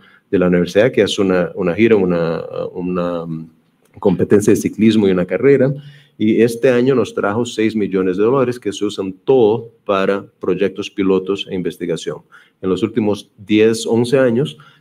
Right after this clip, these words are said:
eso ya nos trajo cuarenta y cinco millones de dólares, que son lo que usamos para proyectos pilotos, para buscar esas ideas que son tan originales, que son difíciles de traer plata inicialmente,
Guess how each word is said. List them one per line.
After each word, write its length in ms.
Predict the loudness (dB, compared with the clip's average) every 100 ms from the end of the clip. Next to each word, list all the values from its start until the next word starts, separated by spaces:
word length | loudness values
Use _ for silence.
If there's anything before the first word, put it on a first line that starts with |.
| _
eso 280 | -2 -2 0
ya 200 | 0 0
nos 220 | -2 -2
trajo 280 | 0 0 0
cuarenta 320 | 0 0 -2
y 40 |
cinco 240 | -6 -6 -4
millones 420 | -2 0 0 2
de 60 |
dólares, 400 | 2 2 2 -2
que 100 | -6
son 200 | -6 -2
lo 100 | -2
que 80 | 0
usamos 420 | -2 -2 -4 -4
para 320 | -6 -6 -4 -4
proyectos 520 | -6 -4 -6 -8 -12
pilotos, 680 | -8 -2 0 -2 -4 -12 -14 _ _ _
para 220 | -2 0 0
buscar 480 | -2 -6 -2 -2
esas 260 | -2 -4 -2
ideas 340 | 0 2 0
que 60 | -4
son 220 | -10 -8
tan 160 | -4 -2
originales, 640 | 0 0 0 0 -2 -4
que 80 | -8
son 180 | -6 -6
difíciles 800 | -6 -6 -8 -4 -2 -2 -2 -10 -4
de 120 | -2
traer 440 | 0 0 2 0 -2
plata 360 | -2 -2 -4
inicialmente, 680 | -6 -4 -2 0 0 -2